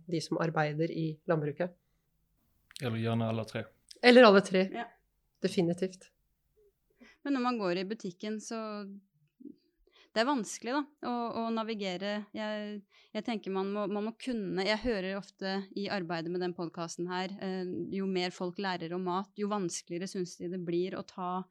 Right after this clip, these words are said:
Speaker 3: eh, ta gode valg i butikken da, og ta gode matvalg. Eh, hva, hva tenker dere egentlig en, altså dagens, eh, forbruker bør kunne noe om da?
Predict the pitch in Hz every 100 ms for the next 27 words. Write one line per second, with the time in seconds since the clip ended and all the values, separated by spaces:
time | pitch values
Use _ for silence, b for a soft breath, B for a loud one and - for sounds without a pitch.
0 | b b b b - 196 196 190 180 -
1 | 120 - - - 196 190 190 196 170 175
2 | 175 180 190 180 190 180 175 269 262 202
3 | - 190 190 190 202 180 190 185 - 196
4 | 247 302 - _ - 214 196 214 196 226
5 | 262 220 180 180 180 190 175 170 175 -
6 | 185 185 185 185 180 180 - 196 202 185
7 | 156 165 175 175 - - - _ _ 190
8 | 185 185 - 185 170 160 - 185 170 170
9 | 170 180 170 - - - 202 165 170 175
10 | 170 185 285 262